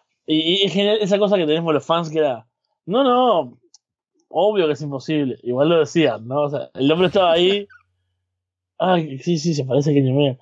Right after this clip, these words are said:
"No, no va a aparecer". "No, no, obvio que no va a aparecer". ¿No? Esa, <laughs> esa cosa de que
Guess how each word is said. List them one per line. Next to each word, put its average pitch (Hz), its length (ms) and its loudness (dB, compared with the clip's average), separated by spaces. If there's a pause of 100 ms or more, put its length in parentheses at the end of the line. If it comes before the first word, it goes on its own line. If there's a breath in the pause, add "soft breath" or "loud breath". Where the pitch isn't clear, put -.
(220 soft breath)
"No, 180 160 0
no 196 120 0
va 226 80 2
a 220 40 -2
aparecer". 143 480 -2
"No, 196 200 0
no, 277 180 2
obvio 202 300 0
que 147 100 0
no 139 100 -2
va 139 60 2
a - 20 4
aparecer". 131 400 -2 (500)
¿No? 139 140 -6
Esa, 151 200 2
<laughs> - 40 0
esa 214 680 0
cosa 190 280 0
de 151 160 2
que 135 220 -10